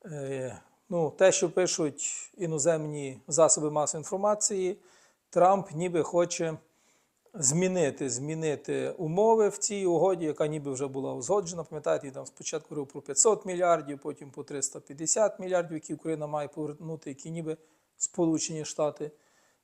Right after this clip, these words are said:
нам надали в вигляді допомоги. Потім ми чули, що Зеленський говорив напередодні його від'їзду у Сполучені Штати Америки, що там головне, що Україна нічого не винна, ніяких боргів на Україну не навішують і так далі.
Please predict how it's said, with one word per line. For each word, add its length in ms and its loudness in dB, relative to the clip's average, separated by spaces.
нам 220 4
надали 360 4
в 20 -2
вигляді 560 -2
допомоги. 680 -6
Потім 440 -6
ми 280 -12
чули, 320 -4
що 160 -6
Зеленський 540 -2
говорив 400 -6
напередодні 640 -4
його 160 -2
від'їзду 600 -2
у 220 -6
Сполучені 280 -6
Штати 260 -2
Америки, 380 -2
що 180 -10
там 200 -4
головне, 400 0
що 200 -6
Україна 380 -4
нічого 540 -8
не 140 -2
винна, 300 0
ніяких 440 -6
боргів 400 -6
на 120 -14
Україну 340 -8
не 160 0
навішують 540 -4
і 40 -14
так 160 -8
далі. 280 2